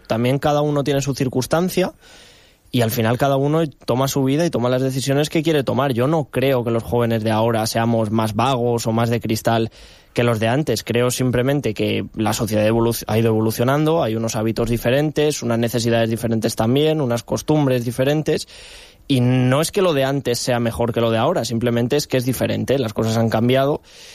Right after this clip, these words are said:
Pero yo creo que no somos peores que nuestros padres ni que nuestros abuelos. Simplemente, bueno, somos diferentes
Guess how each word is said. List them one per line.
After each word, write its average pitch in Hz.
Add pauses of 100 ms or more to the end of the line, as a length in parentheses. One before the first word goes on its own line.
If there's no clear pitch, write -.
(340)
Pero 123
yo 143
creo 165
que 143
no 131
somos 117
peores 73 (260)
que 120
nuestros 117
padres 135
ni 139
que 113
nuestros 113
abuelos. 107
Simplemente, 110 (140)
bueno, 117
somos 110
diferentes 160